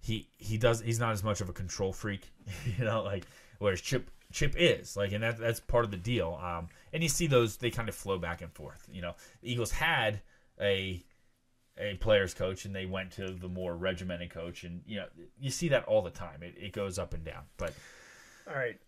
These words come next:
Speaker 2: a couple other games to talk about here, uh, quickly. Uh, it was important today for the Vikings to beat the Bears in Minnesota, thirty-eight seventeen. They got the victory.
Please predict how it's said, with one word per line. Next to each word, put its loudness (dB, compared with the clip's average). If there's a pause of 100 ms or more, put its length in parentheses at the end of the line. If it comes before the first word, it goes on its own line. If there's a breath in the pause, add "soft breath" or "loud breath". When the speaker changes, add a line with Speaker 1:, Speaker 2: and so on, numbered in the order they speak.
(120)
Speaker 2:
a 2
couple 6
other 10
games 4
to -4
talk 4
about 4
here, 2
uh, 0
quickly. 2 (340 soft breath)
Uh, 2
it 2
was 2
important 2
today 8
for -2
the -2
Vikings 0
to -6
beat -4
the -6
Bears 4
in -2
Minnesota, -2
thirty-eight 0
seventeen. -2
They -2
got 2
the -6
victory. -2